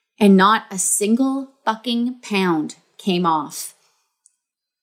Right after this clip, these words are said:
You know, people would tell me, "If you breastfeed, you're gonna lose the weight." And so I actually breastfed with this baby. Like, I was able to produce milk, and I was looking for that,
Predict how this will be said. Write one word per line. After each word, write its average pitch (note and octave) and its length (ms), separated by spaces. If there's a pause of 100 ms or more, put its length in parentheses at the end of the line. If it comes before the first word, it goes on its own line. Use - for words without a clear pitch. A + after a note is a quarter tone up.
(160)
You A#3 160
know, A#3+ 520 (840)
people D#4 360
would E4 160
tell A#3+ 240
me, F3+ 280 (320)
"If G3+ 180
you C4+ 120
breastfeed, D4+ 720 (100)
you're F3+ 180
gonna C4+ 200
lose D#4 240
the D4+ 100
weight." C#4+ 440
And G3+ 160
so G3+ 420
I F#4+ 300
actually F#4+ 300
breastfed A#3 720
with F#3+ 160
this F#3 160
baby. F3 360
Like, F3+ 240 (460)
I G#3+ 160
was A3 140
able G#3 220
to F#3+ 100
produce F3+ 400
milk, B3+ 380
and G3+ 100
I F#3 80
was F#3 140
looking A#3+ 420
for G3+ 260
that, F3 320